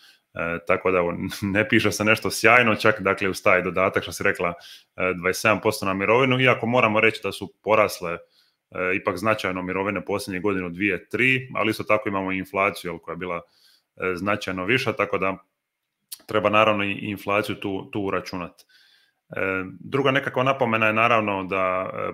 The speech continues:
postoji penalizacija ako odemo ranije, e, u mirovinu, dakle, bit će nam mirovina nešto niža, odnosno možemo dobiti i nekakav dodatak na mirovinu ako odemo, e,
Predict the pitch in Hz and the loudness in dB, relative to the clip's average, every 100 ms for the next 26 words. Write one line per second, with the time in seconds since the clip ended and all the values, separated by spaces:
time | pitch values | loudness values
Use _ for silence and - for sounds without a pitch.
0 | - 107 110 113 104 - 101 101 98 101 | -2 -2 0 -2 -2 -4 -6 -4 -2 2
1 | 113 - 110 90 92 - 104 95 92 95 | 2 2 0 0 -2 -2 -2 -2 -4 -2
2 | 110 117 107 - 104 101 101 104 104 110 | -2 -2 -4 -6 -8 -6 -4 -4 -2 0
3 | 110 101 98 98 95 101 98 92 98 104 | 0 -2 -4 -4 -8 -8 -8 -6 -4 -2
4 | 98 98 101 - 98 123 120 117 120 - | -2 -4 -8 -10 -10 -4 -2 -2 -6 -4
5 | 110 107 _ _ _ - 113 107 107 104 | -4 -4 _ _ _ -6 -4 -2 -4 0
6 | 113 110 - 101 107 107 113 104 98 101 | 0 -2 -4 -8 -4 -4 -2 -4 -6 -6
7 | 95 98 117 113 - 110 98 95 110 117 | -4 0 0 0 -4 -6 -4 -4 -4 -4
8 | 107 _ _ _ _ 104 101 104 107 104 | -8 _ _ _ _ -4 -4 0 -2 -2
9 | 95 92 92 | -6 -6 -10